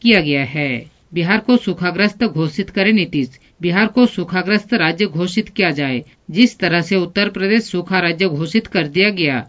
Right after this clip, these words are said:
मुख्यमंत्री नीतीश कुमार को प्रस्ताव देकर इस काम को कराए। राजद के वरीय नेता डॉक्टर रघुवंश प्रसाद सिंह ने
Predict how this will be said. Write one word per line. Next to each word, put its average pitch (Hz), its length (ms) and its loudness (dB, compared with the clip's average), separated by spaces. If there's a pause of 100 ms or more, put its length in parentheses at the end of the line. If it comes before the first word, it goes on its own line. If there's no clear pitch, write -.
(240)
मुख्यमंत्री 226 540 4
नीतीश 180 320 2
कुमार 185 260 -2
को 220 180 0
प्रस्ताव 196 460 -2
देकर 185 360 -2
इस 214 220 0
काम 160 260 0
को 214 180 -2
कराए। 143 520 0 (280)
राजद 180 420 0
के 247 100 4
वरीय 170 360 0
नेता 180 280 0
डॉक्टर 196 400 -2
रघुवंश 175 540 2
प्रसाद 151 440 -2
सिंह 185 260 0
ने 214 200 4